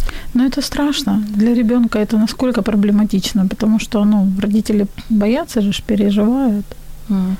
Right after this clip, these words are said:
Speaker 1: Или по этому поводу не стоит так прям панически беспокоиться?
Speaker 2: Знаєте, тут потрібно визначити, що все-таки воно нам потрібно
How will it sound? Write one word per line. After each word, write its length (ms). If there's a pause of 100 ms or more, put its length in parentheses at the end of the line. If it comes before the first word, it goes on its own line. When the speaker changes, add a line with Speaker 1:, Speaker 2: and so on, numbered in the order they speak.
(340)
Speaker 1:
Или 460
по 140
этому 380
поводу 320
не 180
стоит 360
так 160
прям 440
панически 540
беспокоиться? 420
Speaker 2:
Знаєте, 260
тут 220
потрібно 520
визначити, 580
що 160
все-таки 480
воно 260
нам 160
потрібно 640